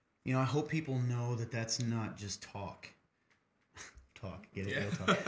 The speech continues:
Speaker 2: <laughs>
Speaker 1: Uh, that I'm so blessed. I know A J is. I know you have been. You've been
Speaker 2: Mm-hmm.
Speaker 1: here since the beginning, too, on the production team, um, which he doesn't get a lot of credit, but has done a lot behind the scenes, which is a, a huge deal. We're really thankful for that. But it's just been a blessing.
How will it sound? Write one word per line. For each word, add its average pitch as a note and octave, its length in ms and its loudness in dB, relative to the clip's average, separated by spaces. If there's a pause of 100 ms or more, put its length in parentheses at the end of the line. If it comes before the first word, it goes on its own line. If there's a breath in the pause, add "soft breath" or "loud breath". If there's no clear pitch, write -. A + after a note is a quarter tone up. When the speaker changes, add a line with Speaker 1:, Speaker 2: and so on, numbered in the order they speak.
(160)
Speaker 2:
<laughs> - 60 -2
Speaker 1:
Uh, B2+ 400 4
that A#2 220 0
I'm C3 400 4
so C#3 340 2
blessed. A#2 600 0 (240)
I - 20 -4
know A2+ 160 0
A A2+ 140 2
J A#2 180 2
is. A#2 100 2
I C3 60 0
know B2+ 100 2
you D3+ 180 2
have G2+ 200 2
been. G2+ 140 -2
You've A2+ 100 2
been A2+ 120 4
Speaker 2:
Mm-hmm. A2+ 80 2
Speaker 1:
here G#2+ 200 0 (220)
since A2 160 -4
the G#2+ 60 -4
beginning, G#2 280 0
too, A#2 220 -2
on G#2+ 60 0
the G2+ 60 -4
production G#2 420 -2
team, G#2 300 -4 (580 soft breath)
um, G2 380 -2
which - 160 -4
he F#3 120 0
doesn't E3+ 200 2
get C3 80 4
a A#2+ 40 2
lot A2+ 120 0
of G#2 40 -6
credit, A2 280 -2
but F#2 80 -2
has G#2+ 120 -2
done A#2 180 0
a G2+ 100 -2
lot A2 320 2
behind G#2 260 -2
the F#2+ 60 -4
scenes, G2+ 500 -4
which - 140 -8
is G#2 80 -4
a, G#2+ 60 -2 (120)
a - 20 -8
huge B2+ 300 -4
deal. G2 200 -4
We're G2+ 120 -4
really A2+ 140 2
thankful G2+ 320 -6
for - 140 -10
that. F#2 180 -4 (360 loud breath)
But E3+ 400 8 (200)
it's C#3 120 0
just G#3+ 160 2
been F#3+ 120 4
a C3 40 4
blessing. G#2+ 480 2